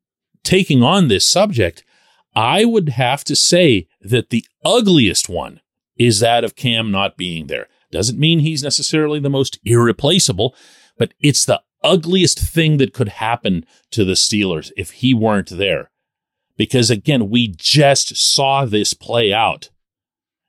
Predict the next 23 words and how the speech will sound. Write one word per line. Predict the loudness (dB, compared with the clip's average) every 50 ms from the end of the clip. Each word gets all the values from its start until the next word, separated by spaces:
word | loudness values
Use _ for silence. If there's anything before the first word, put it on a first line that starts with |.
| _ _ _ _
in | 0 0 2
that | 2 2 0 0 0
awful | 0 2 2 0 -2 -4 -8 -8
loss | -6 -4 -4 -4 -4 -4
to | -6 -6
the | -8 -4
Vikings. | -2 0 0 0 0 -4 -8 -6 -4 -6 -6 -6 _ _ _ _ _ _ _ _ _ _ _ _ _ _ _ _ _ _ _ _ _ _ _ _ _ _
There's | -2 0 2 2 4 2 0
nothing | 0 2 2 2 2 0 -2 -2 -4 -4 -4 -6 _ _ _ _
in | -6 -6 -4
football | -4 -4 -2 -2 -2 -2 _ -2 -2 -2 -2 -6 _ _ _ _
that's | -6 -6 -2 0
more | 0 2 4 2 2 2
emasculating. | 2 0 0 0 0 -2 0 -2 -4 -2 -2 0 0 0 -2 -2 -6 -10 -12
And | -14 -14
if | -8 -6
you | -6 -6
don't | -4 -2 0 0 0 0 -2
know | -2 -2 -2
what | -2 -2 -4 -2 0
that | -2 -2 -2 -4
term | -6 -4 -2 -2 -2 -2 -2
means, | -2 0 0 0 0 -2 -4 -10